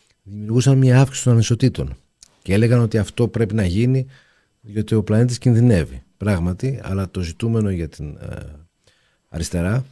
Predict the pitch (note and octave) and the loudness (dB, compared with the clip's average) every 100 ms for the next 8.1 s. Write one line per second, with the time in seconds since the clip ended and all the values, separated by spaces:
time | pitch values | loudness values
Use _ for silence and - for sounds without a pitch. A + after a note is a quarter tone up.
0 | _ _ _ _ _ _ _ - - G2+ | _ _ _ _ _ _ _ -20 -4 0
1 | G#2+ G#2 G2 A2+ A#2+ - F2+ G2 G2 G2 | 2 2 0 0 0 -4 -8 -4 -2 -2
2 | G2+ F2+ F2 F2+ G2+ A#2 B2+ G2 G2+ A#2 | -2 -2 -2 -2 -2 -2 -4 -6 -6 -2
3 | A2+ G#2+ G#2+ A2 - G2 G2+ G2+ F#2 F#2+ | 0 2 2 0 -2 -4 -2 -2 -2 -4
4 | E2 B1+ - C2+ D2 D2+ E2 - D2+ D2 | -6 -8 -16 -16 -10 -8 -8 -8 -10 -10
5 | E2+ D#2+ D#2 F2 F#2 E2 D#2+ D#2+ D2+ D#2 | -8 -8 -6 -4 -4 -6 -14 -18 -16 -14
6 | D#2+ F#2 F2 E2 D#2+ D#2 D#2 D#2+ D#2 F2 | -6 -4 -2 -4 -6 -6 -4 -4 -6 -8
7 | - _ _ _ _ _ - G2 F#2+ F2+ | -10 _ _ _ _ _ -20 -8 -4 -4